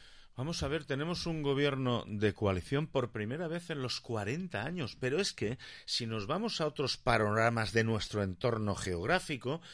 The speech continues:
estamos viendo también que la política es cambiante, que no es lo mismo que era antes,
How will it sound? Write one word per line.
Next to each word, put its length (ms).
estamos 500
viendo 280
también 280
que 120
la 200
política 680
es 100
cambiante, 680
que 120
no 140
es 140
lo 120
mismo 440
que 180
era 240
antes, 380